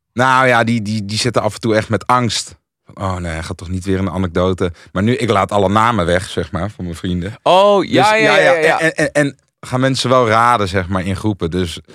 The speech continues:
Speaker 1: nou ja, de ene heeft een be-, eigen bedrijf met zestig man personeel.
Speaker 2: Ja.
Speaker 1: En dan gaat dat personeel dat zit te luisteren. En dat gaat dan, "Eh, dit gaat over jou, toch?"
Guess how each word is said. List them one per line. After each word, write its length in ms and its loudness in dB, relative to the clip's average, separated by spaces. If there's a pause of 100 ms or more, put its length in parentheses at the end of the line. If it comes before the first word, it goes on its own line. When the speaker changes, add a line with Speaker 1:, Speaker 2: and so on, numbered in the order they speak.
(140)
Speaker 1:
nou 140 -4
ja, 80 -4
de 100 -6
ene 220 -4
heeft 200 -4
een 100 -2
be-, 140 0 (100)
eigen 280 -2
bedrijf 460 2
met 120 -4
zestig 300 -2
man 180 0
personeel. 480 -2
Speaker 2:
Ja. 180 2
Speaker 1:
En 100 2
dan 100 -2
gaat 140 0
dat 140 -4
personeel 500 2
dat 120 -4
zit 180 -4
te 60 -2
luisteren. 600 0
En 60 -4
dat 120 0
gaat 160 -2
dan, 160 0 (520)
"Eh, 720 2 (340)
dit 320 -4
gaat 180 0
over 180 2
jou, 340 4
toch?" 120 2